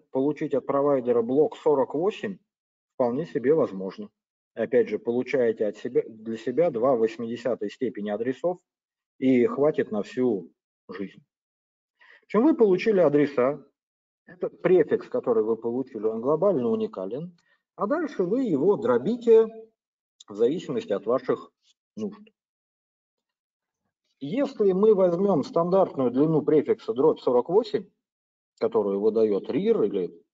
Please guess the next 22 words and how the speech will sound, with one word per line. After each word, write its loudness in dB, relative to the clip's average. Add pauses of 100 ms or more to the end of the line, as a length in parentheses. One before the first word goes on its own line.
(320)
часто -4
выдает -2
провайдер, 0 (880)
то -2
есть -6
три 2
первых 4
гигстета 0
в -2
адресе -4
вы -2
менять -6 (140)
не 0
можете, -6 (1700)
что 0
делать? 0 (360)
Допустим, 0
вам -2
провайдер 2
или 0
рир 2 (140)
выделил 2